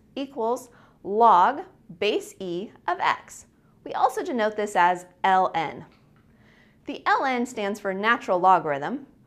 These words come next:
or it's a special logarithm function where the base is e. The base is that little number written as a subscript of the logarithm. We read this as log base E of x.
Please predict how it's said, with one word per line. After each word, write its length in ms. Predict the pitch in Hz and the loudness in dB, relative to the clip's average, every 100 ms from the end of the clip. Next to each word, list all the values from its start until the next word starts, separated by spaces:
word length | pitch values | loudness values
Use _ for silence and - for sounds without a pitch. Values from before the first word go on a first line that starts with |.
| _ _ - | _ _ -2
or 120 | 359 | -2
it's 160 | 359 | -2
a 40 | 339 | -8
special 520 | - - 381 - 320 | -12 -4 -2 0 0
logarithm 480 | 277 294 240 196 190 | 4 4 2 -2 -4
function 560 | 175 170 - 180 208 - | -6 -6 -6 -8 -8 -8
where 200 | 254 311 | -4 -2
the 100 | 302 | -2
base 680 | 233 - 220 269 - - - _ _ | 4 6 6 0 -8 -18 -20 _ _
is 200 | 359 349 - | -8 -8 -10
e. 340 | 320 196 - - _ _ _ | -8 -6 -8 -16 _ _ _
The 60 | 294 | -14
base 400 | - 403 349 415 | -8 -6 -6 -6
is 160 | - 277 | -2 0
that 240 | 269 240 | 0 -2
little 220 | 339 330 | -4 -2
number 300 | 285 233 233 | -2 0 0
written 240 | 208 226 226 | -2 -4 -6
as 160 | 202 | -6
a 80 | 190 | -8
subscript 680 | - 269 220 - 165 156 - _ | -4 -4 -4 -4 -4 -4 -10 _
of 160 | 180 165 | -4 -2
the 80 | |
logarithm. 540 | 156 156 151 - - - _ _ _ _ _ _ _ _ _ - _ _ | -2 -2 -2 -10 -14 -18 _ _ _ _ _ _ _ _ _ -20 _ _
We 140 | 226 | -8
read 260 | 233 285 247 | -4 -4 0
this 200 | 185 185 | -2 2
as 340 | 160 160 160 - - | 2 2 -2 -12 -6
log 460 | 180 180 180 180 - - | 2 4 4 0 -12 -12
base 380 | - 339 381 - - | -2 -2 -2 -10 -12
E 340 | 214 202 220 _ _ _ | -8 -8 -8 _ _ _
of 260 | 185 190 180 - | 4 4 2 -6
x. 460 | - - - - | -8 -8 -20 -20